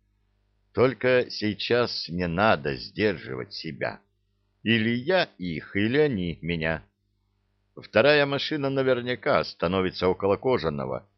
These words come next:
Не могут же они бросить его на дороге. Я в это время поднажму на акселератор. Я непременно должен оторваться от них.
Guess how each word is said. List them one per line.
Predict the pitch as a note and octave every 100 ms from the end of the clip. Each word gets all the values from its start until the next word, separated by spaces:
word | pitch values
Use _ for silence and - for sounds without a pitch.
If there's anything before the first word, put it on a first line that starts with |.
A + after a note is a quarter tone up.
| _ _ _ _
Не | E2+ F2+
могут | G#2 F#2+ F2
же | D2 F#2
они | A2
бросить | G2 F#2 E2+ - D2
его | F2 D#2+
на | D2 D2+
дороге. | D#2 C2 A1 A1 _ _ _ _ _ _ _ -
Я | E2+ C#3 E3+
в |
это | F#2 -
время | E2+ E2 D#2 D#2
поднажму | - G#2+ B2+ C#3+ B2 F#3+ F#3
на | E3
акселератор. | E3 - - D3+ A2 D2+ D2 - D#2+ C#2+ - _ _ _ _ _ _ -
Я | C#2+ F#2 G2 G2+ -
непременно | G#2 G#2+ G#2+ - A#2 A#2 A2+ F#2 F2+ F#2
должен | F#2+ F#2 G2 F#2+
оторваться | - G2 F2 D2+ -
от | D2+ -
них. | B1+ -